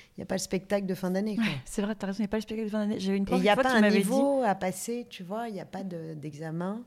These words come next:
Speaker 2: Non, c'est ça, mais oui, puis il y a pas de résultat. Une prof m'avait dit une fois, euh, « Ta, ta posture est la posture. » Et je me disais, c'est,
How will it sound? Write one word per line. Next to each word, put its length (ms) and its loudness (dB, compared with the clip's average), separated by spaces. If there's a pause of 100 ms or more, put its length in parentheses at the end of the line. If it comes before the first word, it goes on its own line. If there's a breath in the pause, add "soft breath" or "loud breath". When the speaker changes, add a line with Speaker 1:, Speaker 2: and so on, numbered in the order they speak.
(160 loud breath)
Speaker 2:
Non, 180 4
c'est 140 -6
ça, 320 -4
mais 340 -4
oui, 240 -4
puis 80 -20
il 40 -4
y 20 -6
a 20 -8
pas 160 -6
de 60 -4
résultat. 380 -6 (220 loud breath)
Une 120 2
prof 200 0
m'avait 220 0
dit 120 -2
une 120 0
fois, 300 -2 (420 loud breath)
euh, « 160 2 (160)
Ta, 640 2 (240)
ta 100 2
posture 580 -2 (240)
est 140 0
la 100 0
posture. » 520 -12 (640 loud breath)
Et 140 4
je 100 2
me 60 4
disais, 160 0
c'est, 200 -2